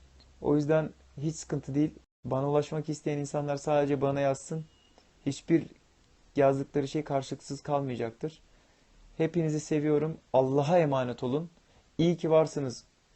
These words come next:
güzel yürekli insanlar. Ben sizin güzel yüreğinizin Ütopya'daki yansıması olmaya gayret ettim. Bu her zaman böyle devam edecek. Akşama görüşürüz.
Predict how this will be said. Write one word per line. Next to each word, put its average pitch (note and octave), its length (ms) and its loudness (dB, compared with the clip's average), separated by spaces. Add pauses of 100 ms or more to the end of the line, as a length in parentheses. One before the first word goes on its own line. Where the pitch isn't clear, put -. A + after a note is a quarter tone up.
(120)
güzel D3 320 4
yürekli C3+ 400 0
insanlar. B2+ 640 -6 (420)
Ben D#3+ 260 6 (220)
sizin D#3+ 520 -2
güzel D#3+ 300 6
yüreğinizin D#3 760 2
Ütopya'daki D#3 640 0
yansıması D3+ 580 0
olmaya C#3 300 2
gayret C3+ 360 2
ettim. F3 360 -6 (440)
Bu D#3+ 200 4
her F3+ 260 8
zaman D3 340 2
böyle D3 200 6
devam C3 320 0
edecek. C#3 420 -4 (1600)
Akşama D#3+ 420 6
görüşürüz. D#3+ 680 4